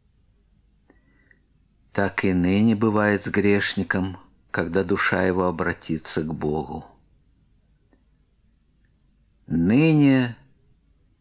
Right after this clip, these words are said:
народ уклонился от доброго пути, и люди стали немилосердными,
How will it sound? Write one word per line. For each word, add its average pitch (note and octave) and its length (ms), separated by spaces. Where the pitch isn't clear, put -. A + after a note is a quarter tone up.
народ G2 760
уклонился G#2+ 1040
от F#2+ 140
доброго F#2+ 500
пути, B2 680
и G2+ 160
люди G#2 260
стали G2 760
немилосердными, F#2 1500